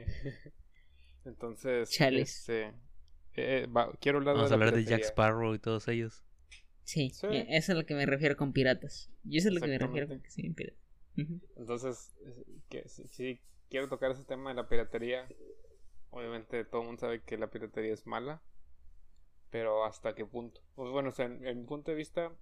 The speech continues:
Speaker 1: la piratería
Speaker 2: ¿Cómo
Speaker 1: es
Speaker 2: es que,
Speaker 1: mala.
Speaker 2: cómo es que, cómo es que caemos tan fácil en ella, va? ¿Cómo es
Speaker 1: Di-,
Speaker 2: caer tan fácil?
Speaker 1: dijo Jim y Pam, nosotros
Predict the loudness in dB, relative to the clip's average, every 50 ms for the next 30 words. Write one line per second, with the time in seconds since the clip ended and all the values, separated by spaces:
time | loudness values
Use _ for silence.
0 | -18 -20 -20 -20 -20 -20 -18 -14 -10 -6 -6 -4 -4 -4 -6 -4 -2 0 2 2
1 | 4 4 4 6 8 8 8 6 2 -2 -4 2 4 4 6 6 4 4 2 -10
2 | -14 -8 0 2 4 4 4 2 0 4 8 10 10 10 10 6 0 -2 -2 -4
3 | 2 2 2 2 4 8 8 8 8 8 0 -2 -2 -6 -18 -20 -20 -20 -20 -20
4 | -20 -20 -18 -14 -14 -14 -14 -14 -16 -18 -18 -18 -20 -20 -20 -18 -8 -2 0 0
5 | 0 0 0 -2 0 0 0 0 0 -2 -4 -6 -8 -12 -20 -20 -20 -20 -20 _
6 | -20 -20 -20 -20 -14 -8 -6 -6 -6 -6 -4 -2 -2 -2 -2 -4 -8 -8 -8 -10
7 | -12 -12 -12 -16 -18 -20 -20 -20 -20 -20 -20 -20 -20 -20 -16 -10 -4 -4 -4 -4
8 | 0 2 2 4 4 2 0 -2 -2 -2 -4 -4 -12 -10 -10 -10 -8 -2 -2 -2
9 | -2 -2 -6 -12 -14 -16 -14 -12 -14 -10 -8 -8 -8 -8 -12 -20 -20